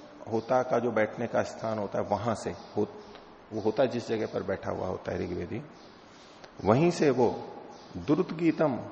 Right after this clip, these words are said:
गलत ढंग से उद्गीत किए हुए, उद्गाता के द्वारा जब गलत तरीके से साम को बोला जाता है, होता तो था ऋग्वेद का,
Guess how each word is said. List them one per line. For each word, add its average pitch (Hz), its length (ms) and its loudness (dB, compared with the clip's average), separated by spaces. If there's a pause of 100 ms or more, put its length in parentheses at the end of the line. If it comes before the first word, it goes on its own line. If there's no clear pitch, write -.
(140)
गलत 135 400 4
ढंग 139 140 2
से 160 160 0
उद्गीत 135 480 0
किए 113 260 0
हुए, 110 100 2
उद्गाता 131 580 6
के 147 200 2
द्वारा 117 380 4
जब 127 420 -2
गलत 143 260 0
तरीके 117 440 2
से 135 220 2
साम 117 520 -2
को 123 380 0
बोला 107 360 2
जाता 104 340 2
है, 98 380 -2 (1900)
होता 120 280 6
तो 160 120 2
था 160 140 4
ऋग्वेद 151 380 4
का, 143 480 -4